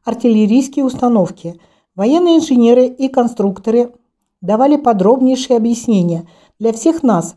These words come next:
присутствовавших здесь, это был настоящий университет. Мы получили возможность по достоинству оценить плоды технической мысли и труда тысяч людей,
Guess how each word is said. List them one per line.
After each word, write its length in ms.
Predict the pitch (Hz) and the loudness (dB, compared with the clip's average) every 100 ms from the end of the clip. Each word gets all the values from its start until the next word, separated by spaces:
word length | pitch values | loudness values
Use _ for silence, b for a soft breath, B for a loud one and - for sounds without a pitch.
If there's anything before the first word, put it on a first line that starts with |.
| - | -8
присутствовавших 960 | 240 247 320 320 - 185 180 - 170 175 | -8 0 0 2 0 0 -2 -4 -8 -4
здесь, 400 | 170 185 - - | 0 0 -2 -6
это 200 | 254 254 | -2 0
был 140 | 220 | 0
настоящий 500 | 220 220 247 285 - 269 | 0 0 0 0 -4 -6
университет. 800 | 247 254 254 247 - 254 185 147 b b b b _ | -2 2 2 0 -6 -4 -4 -6 b b b b _
Мы 120 | 214 | -6
получили 400 | 220 262 262 311 | 0 0 2 2
возможность 540 | 277 269 285 269 262 262 | 2 2 2 2 0 0
по 60 | |
достоинству 560 | 254 254 254 277 - 214 | 0 0 -2 -4 -2 -2
оценить 420 | 214 262 262 247 | 0 0 0 0
плоды 440 | 208 202 247 320 B B _ | -2 0 2 0 B B _
технической 600 | 220 - 262 254 - 214 | -8 0 0 0 -4 0
мысли 320 | 208 294 - | 2 0 0
и 40 | 226 | -2
труда 360 | 214 202 240 | -2 0 0
тысяч 460 | 254 302 294 262 - | 0 -2 -4 -4 -2
людей, 480 | 220 185 254 196 | 0 2 2 0